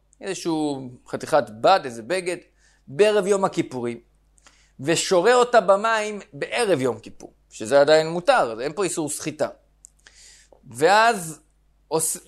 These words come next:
היה סוחט את-, אותו בערב יום כיפור, עושה אותה כמין כלים נגובים, כדי שלא יצטרך לסחוט את זה ביום כיפור, היה סוח-, היה מרטיב את זה בערב יום כיפור, וסוחט את זה בערב יום כיפור.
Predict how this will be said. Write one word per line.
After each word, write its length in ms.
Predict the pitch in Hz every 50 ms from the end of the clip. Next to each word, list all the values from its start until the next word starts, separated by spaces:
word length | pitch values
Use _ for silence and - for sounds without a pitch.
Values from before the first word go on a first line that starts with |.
| - -
היה 180 | - 165 190 196
סוחט 480 | 190 - - 180 - - 208 185 -
את-, 160 | 165 135 - -
אותו 320 | - 143 143 - 147 143 143
בערב 280 | 143 151 156 151 156
יום 140 | 156 151 135
כיפור, 480 | 117 131 120 - 123 120 113 123 - _ _ _ - _ _ _ _
עושה 320 | - 139 139 - - 247
אותה 460 | 240 226 208 - - 190 175 160 147 131 - - _ _ -
כמין 440 | - 180 190 214 226 208 180 147 123
כלים 580 | - - - 190 185 190 214 220 208 190 180
נגובים, 580 | 175 165 147 139 143 127 110 120 127 127 135 123 _ _ _ _ _ _ _ _ _ _ _ _ _ _ _ -
כדי 140 | - 139 143
שלא 180 | - 180 196
יצטרך 340 | 202 196 196 - 202 190 -
לסחוט 400 | 175 170 - - - 202 202 196
את 60 | 160
זה 60 | 170
ביום 220 | 165 175 185 180 170
כיפור, 320 | 175 170 175 180 180 185
היה 100 | 180 175
סוח-, 300 | 165 - 175 170 - - -
היה 180 | 160 170 180 185 185 180 170 - -
מרטיב 420 | 156 156 151 - - 247 254 220
את 80 | 233 190
זה 80 | 226
בערב 300 | 226 220 226 233 233 226
יום 120 | 233 226 214
כיפור, 320 | - 233 - 254 262 240 208
וסוחט 500 | 208 - - 226 202 - 285 - 185 226
את 100 | 185 170
זה 80 | 175
בערב 240 | 151 170 160 156 147
יום 140 | 151 139 127
כיפור. 400 | 123 131 - - 123 113 107